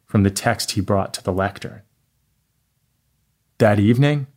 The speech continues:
Archbishop Patrick O'Boyle of Washington, D C,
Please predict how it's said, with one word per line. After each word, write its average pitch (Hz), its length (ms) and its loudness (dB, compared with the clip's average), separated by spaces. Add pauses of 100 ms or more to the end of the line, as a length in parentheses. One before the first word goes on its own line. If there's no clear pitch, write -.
(500)
Archbishop 127 720 0
Patrick - 480 -2
O'Boyle 117 540 2
of 98 120 -2
Washington, 104 560 0
D 95 140 2
C, 127 460 -2